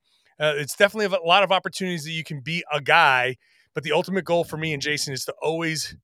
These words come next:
has always been to win games." So when you see team dynamics, there's nothing wrong with doing your job on the team.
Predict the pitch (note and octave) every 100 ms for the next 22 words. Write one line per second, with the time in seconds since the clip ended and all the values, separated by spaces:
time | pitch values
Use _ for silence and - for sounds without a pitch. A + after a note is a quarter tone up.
0 | _ C3 F3 G#3 - D3 C#3 C#3 C3 C#3
1 | C#3 A3+ B2 G#2 - - _ _ _ _
2 | _ - - _ - - - B3+ C#4 C4
3 | C4 G3+ D#4+ E4 C#4+ A#3 F3 F#3 B3 -
4 | F3+ E3+ E3+ F3+ F3+ F#3+ G3+ F#3 - F3
5 | F3 E3 C#3 D#3+ F3+ E3 D3 C3+ G3+ F3+
6 | D#3+